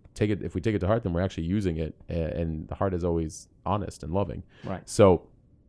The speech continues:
Speaker 1: um, yeah, so I, I, I learned, uh, do you wanna be right or do you wanna be righteous?
Speaker 2: Right.
Speaker 1: And that it's not really ever really about being, um, right and hammering home, you know,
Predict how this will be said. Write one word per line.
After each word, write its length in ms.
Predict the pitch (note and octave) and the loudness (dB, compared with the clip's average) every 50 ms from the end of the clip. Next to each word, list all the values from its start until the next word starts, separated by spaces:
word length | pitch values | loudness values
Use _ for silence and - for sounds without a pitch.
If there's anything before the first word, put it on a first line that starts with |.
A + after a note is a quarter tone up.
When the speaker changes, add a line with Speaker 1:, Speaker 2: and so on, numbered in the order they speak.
| - - - - - - | -20 -20 -18 -10 -2 2
Speaker 1:
um, 320 | A#2+ A2 G2+ F#2+ F2+ F2 F2 | 4 6 6 6 4 2 2
yeah, 180 | G2+ A#2 A#2+ F2+ | 0 0 0 0
so 240 | - - A2+ G2+ F2+ | 0 0 2 2 4
I, 260 | F#2 G2 F#2+ E2+ F2 - | 4 2 0 -2 -4 -6
I, 200 | G#2 G#2 G2 - G1+ F#2+ | -6 -6 -6 -6 -8 -8
I 60 | G2 F#2+ | -6 -4
learned, 320 | F#2 F#2+ G2+ F#2+ - - | -2 -2 -2 -2 -2 -4
uh, 100 | - F#2 D#2+ F2+ | -8 -10 -8 -6
do 100 | F2 F#2 | -4 -4
you 60 | F2+ | -2
wanna 120 | F2+ F2 E2+ | -2 -2 -2
be 80 | E2+ D#2+ | -2 -2
right 360 | E2 E2+ E2 G2+ D3+ F#3 - - - - - - - - | 0 0 0 0 0 -2 -4 -8 -18 -20 -20 -20 -16 -10
or 60 | - | -6
do 60 | F#2 | -4
you 60 | F#2+ F#2+ | -2 -2
wanna 120 | F#2 F2+ | -2 0
be 80 | F#2 F2+ | 0 0
righteous? 720 | F#2 G2+ A#2 B2+ D3 C#3+ - - - - - - - - - - | 0 0 2 2 0 0 -2 -4 -8 -10 -10 -14 -16 -18 -18 -12
Speaker 2:
Right. 180 | - G#2 G2 - - | -6 -6 -6 -4 0
Speaker 1:
And 160 | - A2 G#2+ | 2 4 4
that 240 | G#2+ G#2 - - - - - | 4 4 2 0 -6 -8 -4
it's 180 | A#2+ A2 - - | -2 -2 -2 0
not 240 | C3 C#3+ D3 - - | -2 -2 -2 0 0
really 280 | B2 A#2+ A#2 A#2 A2+ | 0 2 2 2 0
ever 180 | A2 G#2 G#2 G2+ | 0 0 0 0
really 260 | G2+ G2+ F#2+ G2 F#2+ | 0 0 0 0 0
about 460 | F#2 F2 D#2+ F#2+ F#2+ G2 G2 F#2 - - - E2+ E2 | -2 -2 -4 -4 -4 -2 -2 -4 -4 -8 -12 -12 -6
being, 560 | - G#2 A2 A#2+ A#2 G2+ F#2 F2 E2+ E2 D#2+ - - - - - - - - - - | -2 -2 0 0 0 0 -2 -2 -4 -6 -8 -10 -16 -20 -20 -20 -20 -20 -20 -12 -8
um, 460 | F2+ F#2 F2+ F2 E2+ E2+ D#2+ - - _ - - | -6 -6 -4 -4 -6 -8 -8 -12 -14 _ -12 -6
right 320 | G2 G2 G#2 G2+ G#2 - | -2 0 0 0 0 -2
and 140 | - F2+ D#2 | -4 -6 -10
hammering 560 | - - - A2+ G#2+ G2+ G2 F#2 F2+ F2+ F2 | -10 -6 -4 -2 -2 0 -2 -2 -4 -6 -6
home, 560 | E2 - - G#2 G2 F#2 F2+ F2 E2+ E2 E2 - - - - - - | -8 -4 0 0 2 2 2 0 -2 -6 -8 -12 -16 -20 -20 -12 -8
you 100 | F2+ F2+ | -6 -4
know, 420 | F2 F2+ E2+ E2 E2 D#2+ D2+ - | -2 -2 -2 -2 -2 -2 -4 -6